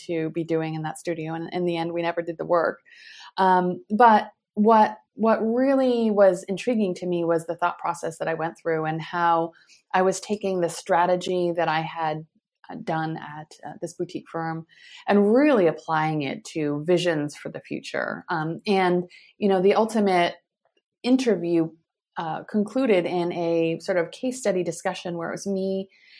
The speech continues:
and a bunch of designers of all different stripes in the same room talking about,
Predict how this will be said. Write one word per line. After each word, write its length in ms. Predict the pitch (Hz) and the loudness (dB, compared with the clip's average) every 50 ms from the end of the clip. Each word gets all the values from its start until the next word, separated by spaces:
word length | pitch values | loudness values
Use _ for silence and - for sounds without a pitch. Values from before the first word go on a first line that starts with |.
| - _ - | -12 _ -2
and 420 | 190 190 185 175 175 175 175 175 | 0 0 2 2 0 0 0 -2
a 80 | 180 190 | 0 0
bunch 280 | 196 190 196 196 - | 2 2 2 2 2
of 180 | 196 180 180 175 | 0 0 0 0
designers 760 | 185 170 165 165 160 165 170 170 165 165 165 165 165 - - | -2 -2 0 0 -2 0 0 0 2 2 2 2 0 -4 -4
of 180 | - 196 170 160 | -4 -4 -4 0
all 200 | - 175 185 196 190 | 2 2 4 4 2
different 440 | 190 180 - 180 165 160 - - - | 0 -2 -6 -6 -8 -8 -10 -12 -16
stripes 680 | - - - 175 156 156 160 151 151 - - - - - - _ _ _ _ _ _ - | -12 -8 -4 -2 -2 -2 -2 -4 -6 -10 -14 -14 -16 -20 -20 _ _ _ _ _ _ 2
in 160 | 208 208 208 | 4 6 6
the 80 | 208 | 4
same 240 | 202 - 214 202 190 | 4 2 0 0 0
room 500 | 185 185 202 240 277 277 226 170 156 160 | 0 0 2 2 2 2 0 0 -2 -4
talking 420 | 156 - 185 175 - - 196 185 180 | -2 -2 -4 -4 -2 -4 -4 -4 -2
about, 560 | 165 170 165 160 156 156 151 151 156 - | -2 0 0 2 2 2 2 2 0 -2